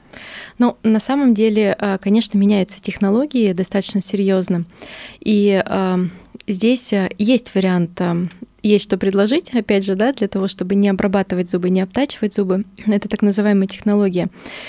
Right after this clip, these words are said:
изготовления виниров без обработки, может быть, люминиры, то есть то, что слышали, да, то есть раньше было. Поэтому, да, безусловно, такая технология есть.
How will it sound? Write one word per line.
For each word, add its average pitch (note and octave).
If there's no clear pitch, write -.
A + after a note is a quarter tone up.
изготовления G3
виниров F#3+
без F#3+
обработки, G3
может A3+
быть, F#3
люминиры, G#3
то -
есть -
то, G#3
что -
слышали, G3+
да, G3+
то B3
есть G#3
раньше G3
было. F#3
Поэтому, G3
да, A#3
безусловно, F#3+
такая G#3
технология G3+
есть. F3